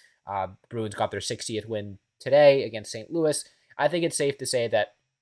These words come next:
they're pretty much the best regular season team in N H L history. If you really wanna debate the semantics there, feel free. Um, but yeah, I mean, having that loss heading into a game against the Boston Bruins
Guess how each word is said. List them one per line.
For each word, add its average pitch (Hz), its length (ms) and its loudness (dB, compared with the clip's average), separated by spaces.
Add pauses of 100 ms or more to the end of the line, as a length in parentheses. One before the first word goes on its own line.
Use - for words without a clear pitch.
(360)
they're 117 120 -4
pretty 104 240 -8
much 92 200 -8
the 95 60 -10
best 85 200 -4
regular 87 260 -10
season 85 260 -20
team 90 180 -20
in 71 80 -20
N 87 80 -20
H 85 140 -16
L 87 80 -10
history. 90 320 -16
If 82 120 -18
you 98 100 -16
really 98 200 -6
wanna 85 280 -8 (320)
debate 107 260 -4
the 101 60 -8
semantics 90 500 -8
there, 87 240 -4 (320)
feel 185 200 2
free. 117 360 0 (280)
Um, 110 400 2 (100)
but 202 120 4
yeah, 156 280 8
I 143 100 2
mean, 147 260 0 (800)
having 190 420 2
that 160 220 2
loss 135 360 6
heading 143 300 -2
into 131 800 -4 (160)
a 120 60 -6
game 117 280 -8
against 110 380 -8
the - 60 -12
Boston 104 320 -2
Bruins 98 460 -8